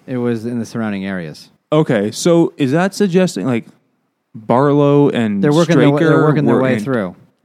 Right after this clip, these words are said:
Speaker 2: So they just depopulate an entire town and they're like, "Let's go open up a different artisanal furniture shop."
Speaker 1: That's exactly what they're doing.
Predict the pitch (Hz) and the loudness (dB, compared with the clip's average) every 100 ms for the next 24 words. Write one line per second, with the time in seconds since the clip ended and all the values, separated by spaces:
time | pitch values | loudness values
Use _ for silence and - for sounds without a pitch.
0 | _ _ _ _ _ - 147 147 151 - | _ _ _ _ _ -4 -2 0 -2 0
1 | 131 - 139 147 170 165 135 123 120 127 | -2 -2 -6 -4 -2 0 0 -2 -2 -4
2 | 135 135 - 127 147 139 110 104 117 - | -4 -4 -4 -4 -2 -2 -2 -2 -4 -4
3 | 131 123 139 143 143 131 - 151 170 180 | 0 2 2 2 -2 -2 -2 -2 0 0
4 | 113 143 - 139 - 151 151 143 131 - | -2 -6 -4 -6 -2 -2 0 -2 -6 -16
5 | - - _ _ - 160 196 - 113 - | -20 -20 _ _ -4 0 2 2 0 0
6 | 113 117 143 117 - 92 113 143 117 80 | -2 -2 -4 -8 -8 -10 -8 -6 -6 -8
7 | - 69 65 | -10 -14 -16